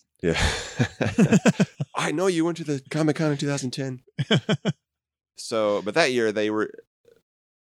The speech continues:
Speaker 1: there was one at Comic-Con, one at Celebration. It was these, the comic pack, uh, releases that were both on the regular comic pack look, line look, in the, I don't know how many there were in the Shadows of the Dark Side, quote unquote,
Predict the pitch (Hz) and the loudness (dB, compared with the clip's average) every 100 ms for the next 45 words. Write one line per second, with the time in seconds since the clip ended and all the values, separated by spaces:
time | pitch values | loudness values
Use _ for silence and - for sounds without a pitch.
0 | _ - - 104 107 117 104 165 143 131 | _ -20 -4 0 2 0 0 0 0 0
1 | 135 120 110 - 107 110 110 120 107 87 | 0 0 -2 -2 0 0 0 0 0 0
2 | 92 90 95 92 87 - 98 - 107 104 | -2 -2 -2 0 -2 -4 -6 -2 0 0
3 | - 90 82 87 - - _ _ _ - | -2 -2 0 -2 -8 -20 _ _ _ -2
4 | 71 82 87 87 - 87 82 87 85 82 | 0 0 0 2 2 0 -2 -2 -2 0
5 | 85 80 - _ _ _ _ _ _ - | 0 -2 -6 _ _ _ _ _ _ -2
6 | 139 127 110 107 120 120 117 110 - 104 | -2 0 -2 0 0 2 0 0 -2 -2
7 | 104 - 98 90 90 - - _ 90 87 | -2 -2 -2 0 -2 -10 -20 _ 0 2
8 | 85 - - _ _ - 82 85 85 82 | 2 0 -14 _ _ -4 0 0 0 -2
9 | - - 104 101 95 - _ _ _ - | -4 -4 0 2 2 -2 _ _ _ -4
10 | 139 139 120 104 92 87 95 87 80 - | -2 0 0 2 2 2 2 2 0 -2
11 | 80 76 73 - - 85 80 78 76 76 | -4 -2 -2 -4 -2 -2 -2 -4 -2 -2
12 | 73 - 80 - 80 76 73 78 76 - | -2 -6 -8 -6 -6 -6 -4 -4 -4 -8